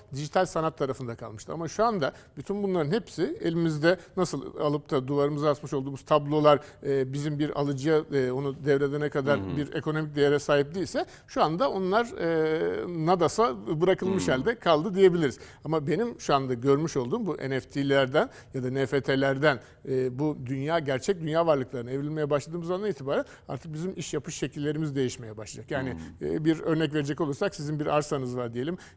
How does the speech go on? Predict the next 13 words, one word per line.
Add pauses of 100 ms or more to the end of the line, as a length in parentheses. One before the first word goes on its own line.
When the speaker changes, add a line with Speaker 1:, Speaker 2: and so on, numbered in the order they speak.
(120)
Speaker 1:
Bu
arsayı
satmak
üzere (160)
sadece,
e,
bağlı
bulunmuş
olduğunuz
mahalledeki,
e,
emlakçılara
bunun,